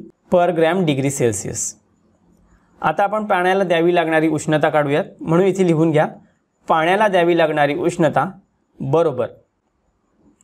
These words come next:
वस्तुमान म्हणजेच एम गुणिले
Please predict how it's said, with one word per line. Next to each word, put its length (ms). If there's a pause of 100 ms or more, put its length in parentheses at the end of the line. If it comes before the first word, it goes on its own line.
(340)
वस्तुमान 640 (240)
म्हणजेच 340 (120)
एम 220 (720)
गुणिले 540